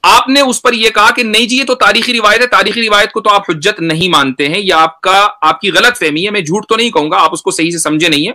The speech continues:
मैंने उसको अपनी position वाजे कर दी कि हम किन रिवायतों को सही मानते हैं, किन रिवायतों को सही नहीं मानते। आपको अगर ये चीज counter attack करनी है तो करिए, लेकिन उसके लिए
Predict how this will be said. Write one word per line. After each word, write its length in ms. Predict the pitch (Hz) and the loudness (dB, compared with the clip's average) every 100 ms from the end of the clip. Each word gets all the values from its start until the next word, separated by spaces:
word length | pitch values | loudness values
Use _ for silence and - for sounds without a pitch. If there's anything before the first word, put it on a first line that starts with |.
| 151 | -4
मैंने 160 | 160 | -2
उसको 240 | 170 - 190 | -2 0 -2
अपनी 200 | 180 196 | -2 -4
position 380 | 190 180 196 185 | -4 -4 -6 0
वाजे 260 | 165 190 | 0 2
कर 160 | 190 160 | 0 -2
दी 120 | 196 | -4
कि 100 | 190 | -4
हम 180 | 190 196 | -4 -4
किन 180 | 240 233 | -4 -2
रिवायतों 400 | 190 175 180 202 | 2 2 2 0
को 100 | 185 | -2
सही 220 | 165 147 | -2 0
मानते 300 | 151 147 147 | 0 -2 -2
हैं, 100 | 190 175 | -6 -4
किन 100 | 156 | -2
रिवायतों 340 | 151 147 170 | 0 0 -2
को 80 | 175 | -8
सही 240 | 143 143 | -6 -4
नहीं 120 | 127 98 | -4 -6
मानते। 280 | 87 - _ _ _ - - - _ | -10 -14 _ _ _ -20 -20 -20 _
आपको 320 | 180 370 - | 2 2 4
अगर 240 | 277 247 247 | 2 4 2
ये 180 | 208 240 | 0 -2
चीज 180 | 254 | -2
counter 340 | - 214 233 226 | 0 0 2 2
attack 260 | 233 240 | 2 0
करनी 240 | 240 233 247 | 0 0 0
है 60 | |
तो 100 | 240 | -2
करिए, 320 | 226 208 220 233 | 0 0 2 0
लेकिन 260 | 190 214 | 0 0
उसके 240 | 208 - 208 | -2 -2 -4
लिए 240 | 214 | 2